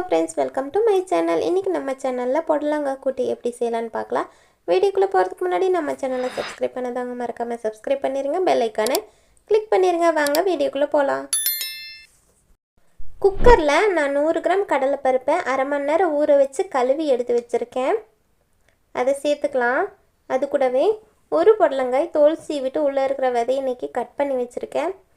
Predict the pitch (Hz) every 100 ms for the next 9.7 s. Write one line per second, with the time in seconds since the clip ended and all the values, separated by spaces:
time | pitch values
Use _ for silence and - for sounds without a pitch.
0 | _ _ _ - 247 269 320 330 254 233
1 | 233 233 269 392 - _ _ _ _ _
2 | 320 320 - - 277 403 440 - 302 330
3 | 359 349 359 294 277 269 269 262 254 262
4 | 311 269 247 277 254 220 220 226 220 233
5 | 311 427 _ _ _ _ _ _ _ _
6 | - 302 349 392 330 262 - 370 440 -
7 | _ _ _ _ _ _ _ _ - 277
8 | - 294 285 392 440 - 302 277 - 370
9 | 392 311 254 254 262 285 370